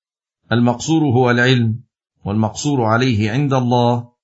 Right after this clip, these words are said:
والطريق إنما. "وإنما أنا نذير"، المقصور أنا، والمقصور عليه نذير، والطريق إنما.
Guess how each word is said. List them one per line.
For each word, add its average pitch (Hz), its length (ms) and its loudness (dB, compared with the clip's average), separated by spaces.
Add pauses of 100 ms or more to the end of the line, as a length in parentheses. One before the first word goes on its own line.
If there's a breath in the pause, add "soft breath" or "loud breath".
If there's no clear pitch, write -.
(520)
والطريق 110 600 -2
إنما. 107 720 0 (2000)
"وإنما 135 880 0
أنا 135 160 0
نذير"، 113 680 0 (960)
المقصور 143 760 0 (960)
أنا، 117 380 2 (480)
والمقصور 107 500 -2
عليه 143 520 0 (340)
نذير، 113 760 0 (520)
والطريق 101 600 -4
إنما. 110 600 0